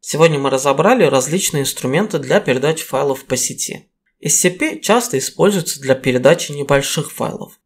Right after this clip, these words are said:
S F T P это больше функционал, который позволяет удаленно работать с файлами, а AirSync позволяет синхронизировать данные, не используя много трафика.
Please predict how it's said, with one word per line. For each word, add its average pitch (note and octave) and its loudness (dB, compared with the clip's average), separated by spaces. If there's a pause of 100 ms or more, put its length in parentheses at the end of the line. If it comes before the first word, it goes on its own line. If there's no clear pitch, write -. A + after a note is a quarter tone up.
S D#3+ 0
F E3+ -2
T G3+ -2
P D#4+ -4
это F#3+ 2
больше E3+ 2
функционал, G#3+ -2
который A3+ 0
позволяет C#3 0
удаленно C#3+ 0
работать C#3 -2
с - -4
файлами, - -2 (100)
а - 0
AirSync D3+ -2
позволяет F3 0
синхронизировать C#3+ -4
данные, F#3 0
не G#3 0
используя D3+ 2
много B2+ -2
трафика. - -8